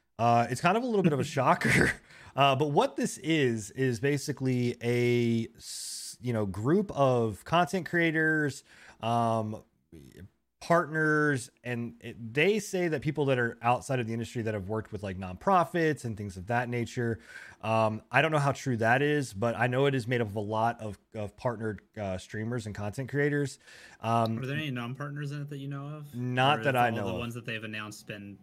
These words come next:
Speaker 3: partners?
Speaker 1: All of the ones that I've seen are partners. Um,
Speaker 2: Yeah.
Speaker 3: Gotcha.
Speaker 1: so, uh, basically what it is, is a group, th-, this, you know, kind of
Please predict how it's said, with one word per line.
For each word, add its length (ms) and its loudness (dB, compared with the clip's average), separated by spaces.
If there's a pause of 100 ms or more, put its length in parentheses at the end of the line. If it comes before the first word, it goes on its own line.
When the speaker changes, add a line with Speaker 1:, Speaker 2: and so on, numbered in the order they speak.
Speaker 3:
partners? 460 -12
Speaker 1:
All 220 2
of 60 0
the 80 0
ones 180 0
that 100 -2
I've 120 0
seen 200 -6
are 40 -6
partners. 560 -12 (120)
Um, 420 -6
Speaker 2:
Yeah. 140 -2
Speaker 3:
Gotcha. 260 -12 (120)
Speaker 1:
so, 640 2 (440)
uh, 540 4 (720)
basically 540 2
what 180 4
it 100 4
is, 380 4
is 260 2
a 80 2
group, 400 -2
th-, 160 -6
this, 340 -6
you 120 -4
know, 300 -4
kind 200 0
of 240 0